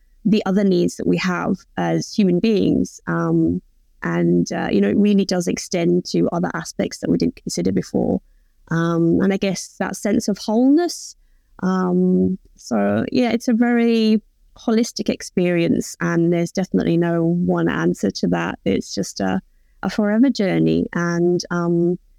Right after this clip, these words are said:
also, you know, our, our children in a way somehow parent us in, in what they teach us through looking at things with a new pair of eyes. Um, so it's definitely an eye-opening and heart-opening experience.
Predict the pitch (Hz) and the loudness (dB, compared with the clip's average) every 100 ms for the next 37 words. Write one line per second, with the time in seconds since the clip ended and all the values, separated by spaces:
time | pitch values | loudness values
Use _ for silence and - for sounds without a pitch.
0 | _ _ - 208 - 226 220 202 196 202 | _ _ -2 0 0 2 4 4 4 2
1 | - 190 190 - - 214 208 202 196 185 | 0 0 -2 -2 -2 0 2 2 2 2
2 | 185 185 - 190 185 185 - 185 180 185 | 0 -2 0 0 0 -2 -2 -2 0 0
3 | 180 190 - - - 180 180 180 185 180 | -2 -4 -4 -8 -2 2 2 2 0 0
4 | - 185 - 196 - 175 175 - 185 180 | 0 -2 0 -4 -2 -4 -4 -2 0 2
5 | 180 _ _ _ _ _ - 175 190 202 | 0 _ _ _ _ _ -4 0 0 0
6 | 180 185 180 - - 180 180 - 180 165 | 0 0 0 -4 -4 0 0 0 -2 0
7 | 160 170 160 170 - - - _ _ 160 | 0 0 0 -2 -6 -20 -20 _ _ -10
8 | 170 - - 165 - 196 - 196 175 165 | -10 -8 -4 -4 -2 -2 2 2 2 0
9 | 165 170 - - 165 160 160 165 - - | 0 0 -2 0 0 0 -2 -6 -6 -4
10 | - 156 - - - - - - _ | 0 0 -2 -4 -2 0 -2 -6 _